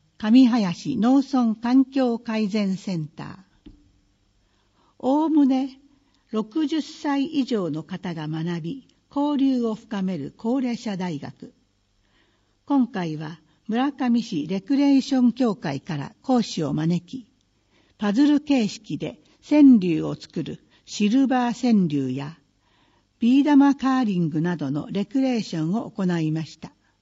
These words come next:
さらに講師によるサプライズの舞踊披露もあり、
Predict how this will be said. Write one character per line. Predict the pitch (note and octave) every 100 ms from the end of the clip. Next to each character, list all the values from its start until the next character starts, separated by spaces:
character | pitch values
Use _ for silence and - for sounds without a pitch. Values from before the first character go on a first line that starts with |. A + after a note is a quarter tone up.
| _ _ _ _ _ _ _ _ _
さ | D4
ら | C#4
に | A#3+ A#3+
講 | - D#4+ C#4+
師 | -
に | G3+ E3
よ | D#3
る | F3+ F#3+ _ _
サ | _ A3+ G#3+
プ | C#4+
ラ | D#4 C#4+
イ |
ズ | F#3+ D#3
の | D#3 - _ _ -
舞 | A3
踊 | C#4 D4+
披 | D4+ C#4+
露 | A#3+ F3 D3
も | C#3 D3+
あ | E3
り、 | G#2